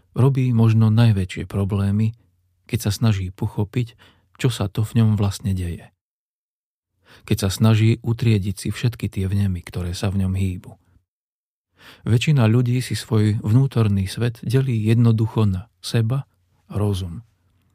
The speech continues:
Pričom to ja, to jest denné vedomie, považuje za dušu alebo ducha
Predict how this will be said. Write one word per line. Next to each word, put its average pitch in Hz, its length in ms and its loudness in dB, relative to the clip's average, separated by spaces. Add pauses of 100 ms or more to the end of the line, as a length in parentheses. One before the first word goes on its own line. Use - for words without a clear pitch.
(320)
Pričom 117 480 0
to 101 160 -2
ja, 113 320 -2 (320)
to 101 160 -2
jest - 400 -8
denné 101 480 0
vedomie, 107 560 -2 (640)
považuje 123 540 2
za 107 160 2
dušu 95 400 -6 (260)
alebo 92 320 -4
ducha 95 400 -4